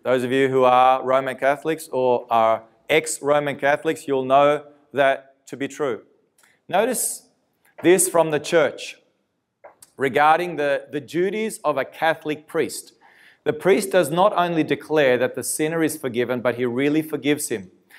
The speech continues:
So great is the power of the priest that the judgments of heaven itself are subject to his decision. Whoa! Whoa!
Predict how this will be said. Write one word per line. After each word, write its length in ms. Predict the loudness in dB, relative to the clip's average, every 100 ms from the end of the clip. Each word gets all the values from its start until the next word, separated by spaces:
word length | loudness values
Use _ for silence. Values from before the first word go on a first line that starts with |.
| _
So 480 | -4 0 4 4 4
great 460 | 2 0 2 2 -2
is 140 | -8 -8
the 100 | -12
power 500 | -8 -2 0 0 -2
of 140 | -4
the 60 | -8
priest 540 | -6 -6 -6 -6 -16 _ _ -14
that 140 | -10
the 80 | -10
judgments 760 | -6 0 2 0 -6 -8 -4
of 160 | -2 -2
heaven 580 | 0 0 0 -2 -6 -8 -8
itself 720 | -8 -6 0 2 4 2 -4
are 100 | -8
subject 720 | -8 -2 -2 0 -2 -4 -4
to 120 | -8
his 220 | -6 -6 -6
decision. 640 | -6 -4 -2 -2 -4 -8 _ _ _ _ _ -8
Whoa! 1000 | 2 6 8 8 8 6 2 -2 -10 -20 _ _ _ _ _ _ _ _ _ _ _ _ _
Whoa! 1200 | -2 4 6 8 8 8 8 8 4 -2 -8